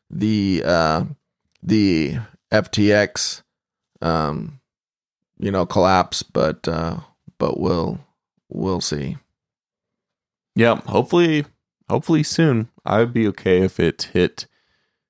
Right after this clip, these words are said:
Speaker 2: two hundred fifty K by mid twenty twenty-three. We'll just have to see.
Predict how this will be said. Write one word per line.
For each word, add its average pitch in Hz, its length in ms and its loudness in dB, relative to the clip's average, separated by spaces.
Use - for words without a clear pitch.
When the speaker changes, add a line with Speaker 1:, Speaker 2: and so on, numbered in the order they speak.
Speaker 2:
two - 140 -2
hundred 85 180 0
fifty - 260 -2
K 87 240 2
by 85 420 0
mid 92 320 0
twenty 95 260 -4
twenty-three. 90 460 -2
We'll 92 120 -4
just - 120 -8
have 90 160 -2
to - 120 -8
see. 92 360 0